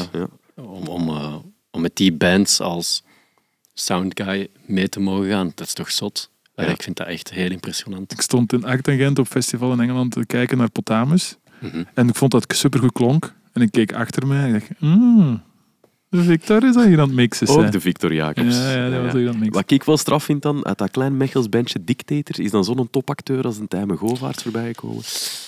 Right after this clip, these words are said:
Speaker 2: Of voortgekomen. En dan zo'n goede soundguy als de Victor Jacobs.
Speaker 1: Ja, en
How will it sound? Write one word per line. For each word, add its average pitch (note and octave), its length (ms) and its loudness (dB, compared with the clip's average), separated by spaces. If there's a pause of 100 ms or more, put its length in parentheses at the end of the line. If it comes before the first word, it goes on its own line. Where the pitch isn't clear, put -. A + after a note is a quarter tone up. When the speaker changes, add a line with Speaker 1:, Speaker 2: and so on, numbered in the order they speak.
(160)
Speaker 2:
Of - 120 0
voortgekomen. B2 680 4
En A2+ 180 4
dan A#2 200 6
zo'n B2+ 220 6
goede B2+ 180 6
soundguy A#2+ 480 2
als G#2+ 100 0
de F#2 100 -2
Victor F#2+ 260 -4
Jacobs. E2+ 180 0
Speaker 1:
Ja, F2 80 4
en G2 60 6